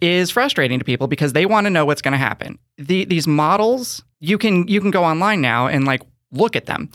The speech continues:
and they look really, really impressive, right? They, they are so precise. They give you, like, an exact scenario, but it's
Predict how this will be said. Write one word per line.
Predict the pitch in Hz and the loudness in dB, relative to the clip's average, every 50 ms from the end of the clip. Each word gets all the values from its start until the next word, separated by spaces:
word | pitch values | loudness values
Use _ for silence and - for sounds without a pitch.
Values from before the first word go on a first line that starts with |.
| _ _ - | _ _ -4
and | 160 156 | -2 -2
they | 175 160 | -2 -2
look | 147 147 147 170 214 240 - - - | -2 -2 -2 0 0 0 -2 -4 -8
really, | 139 131 139 156 156 165 180 151 160 151 143 | -8 -4 -2 -2 0 0 0 0 0 0 0
really | 147 143 135 131 | 0 0 0 -2
impressive, | 131 127 - 139 123 120 - - - - - 143 | -2 -2 -2 -2 -2 -2 -4 -6 -8 -6 -4 -2
right? | 135 131 131 131 | 0 0 0 0
They, | - 143 139 143 143 | 0 0 0 0 0
they | - 147 151 151 | 0 0 0 0
are | - 143 139 | 0 -2 -2
so | - - - - 165 190 208 | -2 -2 0 0 2 2 0
precise. | 202 - - 180 - - 123 113 107 107 123 - | 0 -2 -4 -4 -2 -2 -2 -2 -2 -4 -4 -4
They | - 151 131 | -4 -4 -4
give | 151 143 | -4 -2
you, | 147 147 147 143 | -2 -2 -2 -2
like, | 143 147 139 139 135 139 - _ _ _ _ _ - | -2 -2 -2 -2 -2 -6 -12 _ _ _ _ _ -2
an | 147 143 | -2 -2
exact | 135 110 120 117 131 160 151 156 160 175 - - - - _ _ _ _ _ _ _ _ | -2 -2 -6 -4 -2 0 0 0 0 -2 -4 -8 -14 -20 _ _ _ _ _ _ _ _
scenario, | - - 156 143 143 175 214 185 123 - - - - - 175 - _ _ _ _ _ _ _ _ _ - _ | -6 -4 0 0 2 2 2 2 0 -2 -4 -6 -6 -8 -10 -14 _ _ _ _ _ _ _ _ _ -8 _
but | - 185 190 185 185 180 - - _ - - _ _ _ - | 0 2 2 2 2 0 -2 -8 _ -20 -20 _ _ _ -4
it's | 190 151 - - | -4 -4 -4 -8